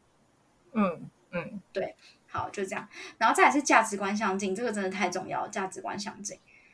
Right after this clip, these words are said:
Speaker 2: 然后遇到事情愿意讲出来，一起沟通、讨论、协调。然后我遇到困难愿意听我说，并给我有建设性的建议。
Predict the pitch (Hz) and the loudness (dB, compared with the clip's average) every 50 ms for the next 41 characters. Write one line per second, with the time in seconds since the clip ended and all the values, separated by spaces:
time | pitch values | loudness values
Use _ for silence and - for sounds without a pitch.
0 | _ _ _ - 196 202 - 302 302 311 311 277 277 - 311 269 - - 202 190 | _ _ _ 0 2 4 4 4 6 8 6 6 6 4 2 2 2 0 0 0
1 | 202 214 226 220 220 208 196 - 185 - - - 196 185 190 165 131 - 196 - | 0 0 -2 -2 -2 -2 -2 -2 -2 -4 -6 -6 -4 -2 0 0 0 0 0 -2
2 | - - 208 185 - - 196 190 190 196 202 196 190 208 202 196 180 175 175 196 | -2 -2 -4 -6 -4 0 2 2 2 2 0 -4 -4 -4 -4 -4 -4 -2 -2 -2
3 | 185 185 185 - - - 190 196 - - - - - - - - _ _ _ _ | -2 -2 -2 -2 -2 -4 -6 -8 -10 -10 -8 -8 -8 -8 -12 -18 _ _ _ _
4 | _ _ _ - 196 202 247 277 277 220 185 - - - - - - 269 277 247 | _ _ _ -6 -4 0 2 2 2 2 2 -2 -4 -6 -6 -6 0 4 6 6
5 | 247 247 - 294 226 190 165 185 202 208 208 214 208 208 208 202 190 190 185 - | 6 6 2 -2 0 0 0 0 0 0 0 -2 -2 -4 -4 -2 -2 -2 -2 -2
6 | - - - - - 185 - 180 - 269 254 226 202 202 190 190 190 190 185 160 | -4 -6 -6 -6 -4 -4 -4 -4 -4 -4 -4 -2 2 4 6 6 6 6 4 2
7 | 143 - - 208 185 175 - - 185 180 - 196 190 170 135 127 - - 185 - | 0 -2 -2 -2 -2 -2 0 0 0 0 0 -2 -2 -4 -4 -4 -4 -4 -6 -6
8 | - 151 139 - | -8 -12 -14 -16